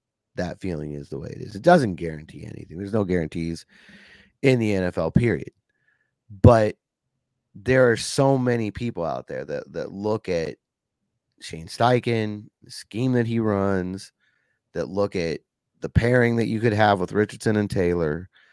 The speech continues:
and say, this is special. This is very unique. I think the Colts would be even higher on this ranking if they had the same feeling about the defense. I think that's right now what, where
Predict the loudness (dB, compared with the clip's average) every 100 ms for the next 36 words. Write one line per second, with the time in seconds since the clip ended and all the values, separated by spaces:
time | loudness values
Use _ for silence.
0 | _ _ _ -6 -2 2 4 2 0 -6
1 | -14 _ _ _ _ _ _ _ _ _
2 | _ -2 4 4 4 0 2 2 2 -4
3 | -8 -4 -2 -2 -2 2 4 4 4 2
4 | 4 2 4 2 2 -12 -20 -20 -2 4
5 | 6 6 4 4 6 6 4 4 6 4
6 | 4 2 2 0 0 0 -4 -6 -14 -20
7 | _ _ 2 8 10 8 6 4 4 4
8 | 2 4 4 4 2 2 0 -2 -8 -8
9 | -6 0 4 4 4 2 4 2 2 2
10 | 4 4 4 4 6 6 4